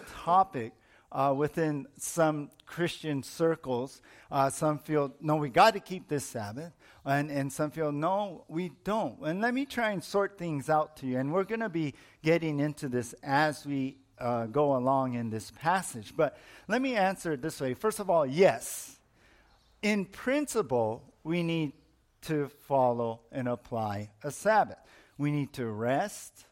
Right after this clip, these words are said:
We need to honor God. So in principle, that's important. But it's not necessarily Friday night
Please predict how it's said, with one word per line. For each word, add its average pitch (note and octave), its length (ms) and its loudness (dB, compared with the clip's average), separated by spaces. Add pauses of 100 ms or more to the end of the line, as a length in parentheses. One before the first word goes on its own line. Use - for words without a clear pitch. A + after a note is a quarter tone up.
(260)
We C#3+ 180 0
need C3 300 -4
to A2+ 260 -4 (240)
honor C3 360 0
God. G2 360 -6
So F3+ 200 0
in F#3 100 0
principle, F#3 760 -2
that's F3+ 460 0 (240)
important. F3 1120 -4 (380)
But F3+ 220 6
it's G3 180 -2
not G#3 320 4
necessarily F3+ 800 0
Friday D#3+ 520 4
night C#3+ 320 2